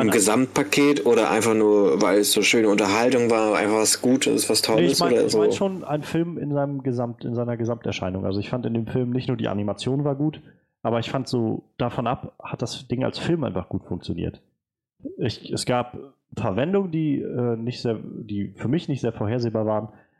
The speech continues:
Speaker 1: Äh, der Film hatte eine wunderschöne Botschaft hinter sich stehen, die so viel über Toleranz und, äh, ja, miteinander irgendwie ausgesagt haben. Und auch wenn es alles in der Tierwelt spielt, konnte man so viel für sich selbst, fand ich, draus mitnehmen. Ähm,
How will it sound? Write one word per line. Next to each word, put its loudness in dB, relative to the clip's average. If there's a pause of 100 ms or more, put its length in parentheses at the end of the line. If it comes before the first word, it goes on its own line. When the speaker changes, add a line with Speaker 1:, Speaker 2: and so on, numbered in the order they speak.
Speaker 1:
Äh, -2
der -2
Film 0
hatte -2
eine -2
wunderschöne -2
Botschaft -2
hinter -2
sich -6 (340)
stehen, -2 (240)
die -2
so 0
viel -2
über -4
Toleranz -4
und, -8
äh, -4 (1200)
ja, -2
miteinander 0
irgendwie -4
ausgesagt -2
haben. -4
Und -2
auch -2
wenn 0
es -2
alles -6
in -4
der -2
Tierwelt -2
spielt, -2 (280)
konnte -4
man -2
so 0
viel -4
für -4
sich -4
selbst, -6
fand -6
ich, -6
draus -4
mitnehmen. -6 (600)
Ähm, -4